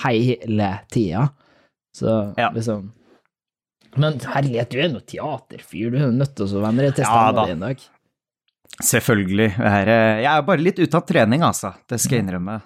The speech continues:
Speaker 2: Nå er det snart et år siden jeg gikk ut.
Speaker 1: Oh boy.
Speaker 2: Eh.
Speaker 1: Ja, men du er nå,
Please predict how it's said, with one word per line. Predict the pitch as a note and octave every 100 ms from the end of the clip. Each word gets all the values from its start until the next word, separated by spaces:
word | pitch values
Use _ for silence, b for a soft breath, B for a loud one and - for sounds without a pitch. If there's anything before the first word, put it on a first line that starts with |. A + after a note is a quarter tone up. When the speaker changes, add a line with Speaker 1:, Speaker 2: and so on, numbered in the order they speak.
| -
Speaker 2:
Nå |
er | A2 G#2
det | G2+ A2+ A2 A2+ A2+
snart | A2+ -
et | G2
år | B2 G#2
siden | - A#2 B2+
jeg | B2 A#2+ -
gikk |
ut. | A2+ - - _ B B B
Speaker 1:
Oh | A#2+ A#2
boy. | G#2+ A2 G#2+ b b b b _ _ B B B B B
Speaker 2:
Eh. | A2 A2+ B2 A2 B B B
Speaker 1:
Ja, | C#3+
men | E3 D3+
du | D3 E3
er | D#3+
nå, | C#3 C3+